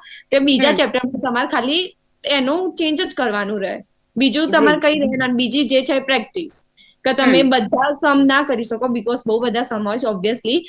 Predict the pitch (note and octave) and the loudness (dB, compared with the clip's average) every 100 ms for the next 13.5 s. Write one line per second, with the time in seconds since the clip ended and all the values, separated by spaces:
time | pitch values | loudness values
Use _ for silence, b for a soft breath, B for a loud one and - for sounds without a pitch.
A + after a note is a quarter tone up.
0 | B B C#4 C#4 C4+ G3 B3+ C4 D4 - | B B 2 4 2 2 2 2 0 -2
1 | - - B3 E4 E4 A#3 C4+ A#3+ B3+ C4+ | -10 -2 2 4 4 2 0 0 -2 -2
2 | C4+ C#4+ D4+ E4 C#4 C#4 B3 A3 G3+ G3 | 0 0 0 -2 -4 -2 -2 -2 -2 -4
3 | G3 - _ _ - B3+ B3 A#3+ B3 F3 | -6 -10 _ _ -6 -2 0 0 0 0
4 | A#3+ A3+ A#3 A#3+ A3 A#3+ A3+ B3 A3+ A#3 | 0 0 -4 -6 -10 -8 -6 -4 -2 -2
5 | B3+ B3+ C#4 B3+ C4+ C#4 G#3 C#4+ C4+ A#3+ | -2 -2 -2 -2 -2 -2 -4 -2 0 0
6 | A#3 A#3 A#3 B3+ C4+ A#3 C#4+ A#3 A#3 A#3+ | -2 -4 -2 -2 -2 -2 -4 -6 -6 -4
7 | A#3+ A3 G#3 A#3 A3 - G#3+ G#3+ A3 _ | -4 -4 -8 -8 -8 -2 -2 -2 -6 _
8 | _ _ - A#3 B3+ C4+ G#3+ C#4+ A#3+ C#4 | _ _ -4 0 2 2 4 2 4 2
9 | C#4 C#4 - A#3+ A#3 C4 C4+ C4+ - A3 | 2 0 -2 -2 0 -2 -2 -2 -2 -4
10 | G#3 - C4+ D4+ G#3+ G3+ A3+ A3 A3+ A#3 | -4 -6 -4 -2 -2 -4 -6 -2 0 0
11 | B3 A#3 A3+ A#3 A#3+ B3 A3+ G#3+ B3 A3 | 0 -2 -2 -2 -2 -2 -2 -2 -6 -6
12 | A3+ A3+ A#3+ A#3 G#3 A3 G#3+ A3 A#3 A3+ | -4 -4 -4 -4 -2 -2 -2 -4 -6 -4
13 | G#3 G3 F#3+ G3+ A#3+ | -4 -2 -4 -4 -6